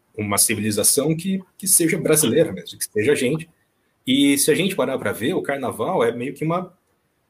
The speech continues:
uma coisa que é já internalizada, ritualizada, e, e, e é um, um tipo de coisa que a gente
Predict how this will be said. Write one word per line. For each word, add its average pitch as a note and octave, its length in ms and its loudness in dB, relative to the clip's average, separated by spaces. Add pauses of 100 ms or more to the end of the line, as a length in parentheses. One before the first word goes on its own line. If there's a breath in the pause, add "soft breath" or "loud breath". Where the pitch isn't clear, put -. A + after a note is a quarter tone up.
(360)
uma C3 180 -2
coisa C3+ 240 2
que A#2+ 220 0
é A2+ 160 4
já A2+ 240 0
internalizada, G#2 640 -4
ritualizada, G2+ 840 -8 (400)
e, G2+ 260 -8
e, G2 220 -8 (160)
e G2 200 -4
é G2 60 0
um, G2+ 180 -4 (720)
um G#2+ 60 -14
tipo D#3+ 280 0
de - 120 -2
coisa F#2+ 340 -2
que - 160 -10
a F#2 40 -4
gente F#2 440 -8